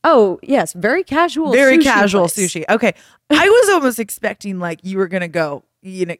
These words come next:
Speaker 2: catch the fish yourself and kinda butcher it
Speaker 1: I
Speaker 2: situation. <laughs>
Speaker 1: Yeah.
Speaker 2: Like a ceviche on the beach.
Speaker 1: Yeah,
Speaker 2: But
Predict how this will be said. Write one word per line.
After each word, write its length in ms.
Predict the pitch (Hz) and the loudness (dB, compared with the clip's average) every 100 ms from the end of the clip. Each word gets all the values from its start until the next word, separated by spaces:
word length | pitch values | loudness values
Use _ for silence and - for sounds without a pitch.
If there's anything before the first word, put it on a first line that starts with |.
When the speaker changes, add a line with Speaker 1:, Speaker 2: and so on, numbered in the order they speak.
| _ | _
Speaker 2:
catch 300 | - 220 - | -6 -6 -6
the 100 | - | -8
fish 260 | 180 214 - | -4 -4 -4
yourself 540 | 156 - 220 214 202 | -10 -2 2 2 2
and 120 | 170 165 | -6 -6
kinda 340 | 175 151 185 - | -8 -8 -10 -6
butcher 400 | 170 - - 220 | -6 -4 -4 -2
it 60 | |
Speaker 1:
I 140 | 226 214 | -2 0
Speaker 2:
situation. 1080 | 233 220 240 220 226 247 - 240 233 220 233 | -2 -2 -2 0 0 -2 -2 0 0 -2 -6
<laughs> 20 | |
Speaker 1:
Yeah. 300 | 247 247 294 | -6 -2 0
Speaker 2:
Like 120 | 247 | 2
a 40 | 175 | 0
ceviche 920 | - - 202 190 208 - 220 196 196 | -4 -6 -6 -6 -8 -4 2 4 4
on 100 | 185 | 4
the 80 | 175 | 2
beach. 520 | 165 180 208 - - - | -2 -10 -12 -12 -12 -4
Speaker 1:
Yeah, 160 | 294 - | -2 2
Speaker 2:
But 360 | 277 - 302 | 0 0 -6